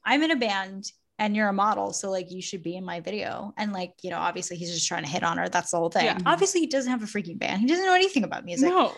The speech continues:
Speaker 2: <laughs> At
Speaker 1: Um,
Speaker 2: this point, he just, like, n-, vaguely knows what his <laughs> brother has told him about, like, music videos and things.
Speaker 1: He's seen Rio,
Speaker 2: Yeah.
Speaker 1: the music video for Rio by Duran Duran exactly one time and was like, "Yep,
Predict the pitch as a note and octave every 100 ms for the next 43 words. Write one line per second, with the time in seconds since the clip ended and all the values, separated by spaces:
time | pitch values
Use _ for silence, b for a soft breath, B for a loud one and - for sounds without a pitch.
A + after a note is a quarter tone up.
0 | - - G#3 G3 C#4 F3+ A4+ - F#4 C4
1 | B3 D4+ D4+ C4+ - C#4 D#4 B3 A3+ -
2 | - A3+ G3 F#3 A3+ A3+ A#3+ A3+ G3+ F#3
3 | F#3 A3+ G3+ A#3 C4 B3 G#3 A#3+ - -
4 | - - _ A3 G3+ F#3+ F#3+ F#3 G#3 -
5 | G3 - G#3 A#3+ - A3 - A3 - -
6 | - - - - G#3+ - F4+ F#4+ - A4
7 | G4 C4+ C#4+ B3+ A3 G3 F#3+ - C4 A3+
8 | C4 C#4+ C4 C4+ B3+ A3 G#3 G#3 G3+ G3+
9 | G#3 G3+ F#3+ F#3+ F#3 G#3 G3 F3+ G3 F#3
10 | F#3 E3+ F#3+ F#3+ E3+ G3 F#3 G3 F3 A3